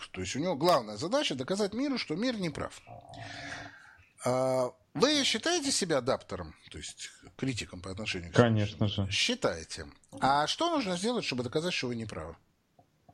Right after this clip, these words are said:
Speaker 2: Выиграть чемпионат.
Speaker 1: Я скажу даже мягче. Нужно, э, обеспечить реальную, настоящую борьбу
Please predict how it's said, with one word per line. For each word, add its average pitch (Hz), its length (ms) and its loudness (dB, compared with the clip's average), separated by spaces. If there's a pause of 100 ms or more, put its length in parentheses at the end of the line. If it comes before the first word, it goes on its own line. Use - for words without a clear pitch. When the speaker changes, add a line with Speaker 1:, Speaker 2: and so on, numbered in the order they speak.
(180)
Speaker 2:
Выиграть 117 520 6
чемпионат. 117 580 2 (1500)
Speaker 1:
Я 160 180 4
скажу 254 280 -2
даже 247 240 0
мягче. - 440 -2 (1120)
Нужно, 165 360 2
э, 143 400 2
обеспечить 143 680 -2
реальную, 160 440 2
настоящую 123 520 0
борьбу 101 480 0